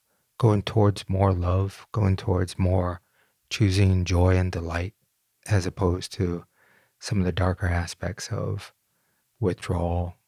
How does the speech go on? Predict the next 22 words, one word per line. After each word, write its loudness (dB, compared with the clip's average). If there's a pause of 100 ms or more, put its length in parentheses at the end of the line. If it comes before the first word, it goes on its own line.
(140)
and -2 (120)
our -6
small -2
self? -8
'Cause, -2 (760)
um, -2 (840)
you, 2
you 2
telling 4
the 2
story 4
and 0
just -10
our 0
conversations 2
that 2 (540)
you 6
and 6
I 6
have 0
been -6
having, 0